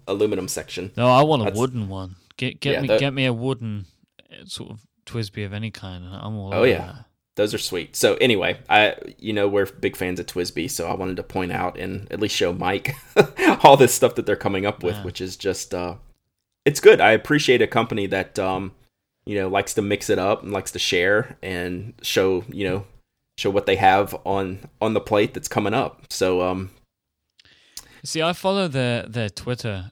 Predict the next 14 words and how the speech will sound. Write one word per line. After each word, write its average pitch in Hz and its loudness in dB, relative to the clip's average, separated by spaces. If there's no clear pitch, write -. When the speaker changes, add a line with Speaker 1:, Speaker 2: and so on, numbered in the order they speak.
Speaker 2:
account, 101 -8
and 113 -6
they're 120 0
less, 117 -2
Speaker 1:
Mm-hmm. - -10
Speaker 2:
uh, - -10
forthcoming 98 -8
with 87 -16
this 90 -10
stuff - -8
on 95 -10
the 90 -12
Twitter 101 -12
account. 120 -12